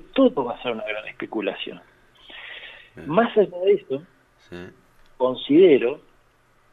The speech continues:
Speaker 1: y esto es una observación muy particular, y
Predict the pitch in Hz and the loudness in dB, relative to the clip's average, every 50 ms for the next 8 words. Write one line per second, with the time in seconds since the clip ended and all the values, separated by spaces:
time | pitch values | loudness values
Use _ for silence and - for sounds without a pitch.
0 | _ _ _ _ _ - 135 123 - 143 139 - 127 117 113 113 - - - 117 | _ _ _ _ _ -8 -8 -2 0 0 0 0 2 2 2 2 0 -2 -10 -10
1 | 120 113 - - - 135 131 127 127 - 120 117 - - 107 - 123 127 135 147 | -10 -10 -10 -12 -10 -6 -6 -4 -2 0 0 -2 -2 -6 -4 0 0 2 4 4
2 | 147 131 120 - - - 120 117 | 2 2 0 -4 -10 -20 -20 -20